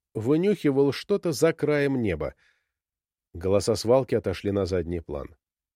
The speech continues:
Остался только запах, давно забытый и еле уловимый сейчас,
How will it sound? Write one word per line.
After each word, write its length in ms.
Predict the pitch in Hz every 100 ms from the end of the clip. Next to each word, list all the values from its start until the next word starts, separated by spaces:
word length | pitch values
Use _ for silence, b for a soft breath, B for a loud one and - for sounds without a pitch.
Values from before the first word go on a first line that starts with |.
| _ _ _ _
Остался 480 | 104 101 131 127 117
только 320 | 127 113 120
запах, 560 | 101 139 120 76 - _ _ _ _ _ _ _ -
давно 460 | 85 110 120 196
забытый 680 | 180 180 120 85 - 69 - _ _ -
и 80 | 117
еле 340 | 95 139 156
уловимый 540 | 156 147 131 123 120 117
сейчас, 600 | - 110 - 71 -